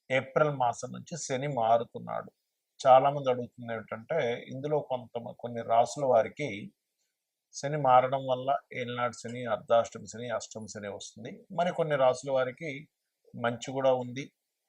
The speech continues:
అయితే ఇక్కడ మీరు ముఖ్యంగా అర్థం చేసుకోవాల్సిన ఏమిటంటే, శని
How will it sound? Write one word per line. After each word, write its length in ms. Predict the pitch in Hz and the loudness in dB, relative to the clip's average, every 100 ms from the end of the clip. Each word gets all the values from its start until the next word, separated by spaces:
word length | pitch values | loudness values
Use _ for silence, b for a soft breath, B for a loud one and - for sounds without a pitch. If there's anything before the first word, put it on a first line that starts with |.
| _ _ _ - | _ _ _ -6
అయితే 280 | 151 190 160 | -4 -4 -6
ఇక్కడ 520 | - 165 147 - - _ _ _ _ _ _ _ _ 151 | -4 0 2 0 -6 _ _ _ _ _ _ _ _ -8
మీరు 140 | 151 | -6
ముఖ్యంగా 520 | 135 - 160 170 160 | -8 -10 -8 4 6
అర్థం 320 | 120 110 127 | 6 2 -6
చేసుకోవాల్సిన 640 | 123 - - 58 - - - | -6 -8 -10 -8 -8 -10 -14
ఏమిటంటే, 580 | 57 - - - - - _ _ _ _ | -14 -14 -16 -10 -10 -10 _ _ _ _
శని 720 | - - - 131 127 139 160 | -14 -12 -8 -6 -4 -4 -6